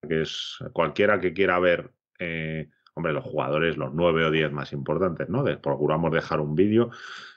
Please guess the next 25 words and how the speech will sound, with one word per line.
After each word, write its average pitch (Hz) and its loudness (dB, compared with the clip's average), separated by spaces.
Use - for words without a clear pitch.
Me 98 2
ha 120 4
impresionado, 131 4
eh, 87 -12
enormemente, 120 2
José - -8
Manuel, 110 -6
los 90 0
dos 98 2
vídeos 104 2
de 90 2
Tom 107 -2
McMillan. 90 0
El 82 -2
primero, 101 2
que - -2
no 95 0
sabía 131 2
yo 123 2
que 131 2
había 113 2
jugado 123 -2
en 143 2
la 82 2
Virtus. 135 0